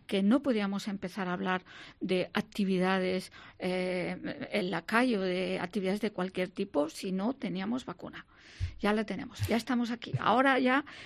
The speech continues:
hay que coger velocidad para que el ritmo sea mayor y nos lleguen más vacunas. Entonces ya ves el horizonte, ya, ya vas viendo. Ahora mismo hemos llegado ya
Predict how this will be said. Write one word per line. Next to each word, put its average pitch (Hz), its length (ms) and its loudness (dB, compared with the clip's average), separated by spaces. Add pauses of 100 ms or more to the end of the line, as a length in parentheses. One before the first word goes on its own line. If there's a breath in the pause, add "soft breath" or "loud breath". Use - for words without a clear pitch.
(120 loud breath)
hay 233 140 6
que 247 160 -2
coger 247 320 2
velocidad 262 720 6
para 190 240 0
que 208 100 -2
el 185 60 0
ritmo 233 280 2
sea 214 180 -2
mayor 247 380 6 (320 loud breath)
y 220 80 4
nos 196 160 4
lleguen 254 240 8
más 226 300 8
vacunas. 170 580 -2 (380 loud breath)
Entonces 196 600 -4
ya 208 140 2
ves 220 320 0
el 180 160 -2
horizonte, 185 580 0
ya, 180 220 -2 (340 loud breath)
ya 190 100 0
vas 214 260 2
viendo. 240 680 2
Ahora 185 280 0
mismo 202 580 -2
hemos 185 220 -4
llegado 185 240 0
ya 220 280 0